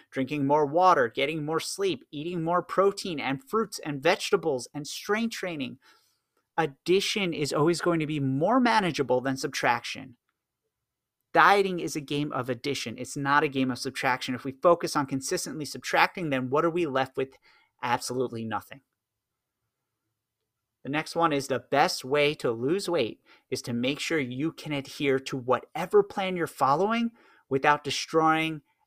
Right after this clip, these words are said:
everything you find joyful. And my final advice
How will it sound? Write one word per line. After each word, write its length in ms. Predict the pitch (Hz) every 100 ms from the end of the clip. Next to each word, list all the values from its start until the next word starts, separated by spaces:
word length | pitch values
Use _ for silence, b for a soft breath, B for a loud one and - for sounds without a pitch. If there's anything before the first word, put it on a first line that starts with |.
| _
everything 880 | 135 135 139 147 151 _ - 131 127
you 300 | 117 117 151
find 640 | - - 113 107 104 101 135
joyful. 560 | - 104 95 - - - _ _ _ _ _ _ _ _ _ _ _ _ _ -
And 120 | 117
my 160 | 120 123
final 340 | 151 156 156 143
advice 580 | 131 127 127 123 -